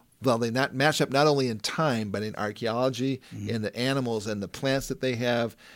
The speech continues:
Speaker 1: in their cultural traditions and so forth that we know of, in the, even their writing and things like that. So, uh, we're gonna get into
Speaker 2: And you
Speaker 1: all
Speaker 2: know what else? Some people will ask us, "Rod, your favorite book here."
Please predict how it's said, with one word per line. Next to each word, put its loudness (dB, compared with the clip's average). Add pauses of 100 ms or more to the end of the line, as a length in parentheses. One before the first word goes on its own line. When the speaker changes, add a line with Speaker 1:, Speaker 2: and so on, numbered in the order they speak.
(120)
Speaker 1:
in -2
their -2
cultural 2
traditions -2
and -4
so -2
forth -4
that 0
we -4
know -2
of, -6 (280)
in 4
the, 0
even 6
their 10
writing 4 (840)
and -4
things -2
like -4
that. -4
So, 0
uh, 0
we're 0
gonna -2
get -4
into -6
Speaker 2:
And 4
you 4
Speaker 1:
all 6
Speaker 2:
know 8
what 10
else? 8
Some 10
people 6
will 4
ask 0
us, -4
"Rod, 2
your 0
favorite 2
book 0
here." 0